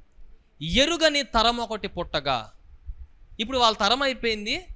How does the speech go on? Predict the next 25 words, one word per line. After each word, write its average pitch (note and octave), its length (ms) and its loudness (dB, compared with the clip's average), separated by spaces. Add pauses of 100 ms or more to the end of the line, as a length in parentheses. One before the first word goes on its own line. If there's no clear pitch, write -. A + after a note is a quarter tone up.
(600)
కొత్త C#4 220 -2
తరం D#4 260 -2
పుట్టింది. G3 460 -8 (320)
వీళ్ళకి G3 260 -4
ఏం B3 160 2
తెలియదు A#3+ 220 -4
అంటే A#3 140 -4
దేవుడు G3+ 380 0
ఎటువంటి G3 380 -4
వాడో, F3+ 460 -8 (880)
ఆయన F#3+ 120 0
శక్తి G#3 420 -4
ఎటువంటిదో, F#3+ 720 -6 (640)
ఆయన G#3 180 0
కార్యాలు A3+ 460 2
ఎటువంటివో G3+ 600 -2 (240)
ఏమీ A3+ 280 0
తెలియదు, F#3 460 2 (1400)
ఏమీ E3+ 320 0
తెలియదు. C#3+ 440 -8 (840)
ఎందుకు C4 360 4
తెలియదు D#4 340 2
అంటే D4+ 140 0
వాళ్ళు C4+ 300 0
చెప్పలేదు, C#4 540 2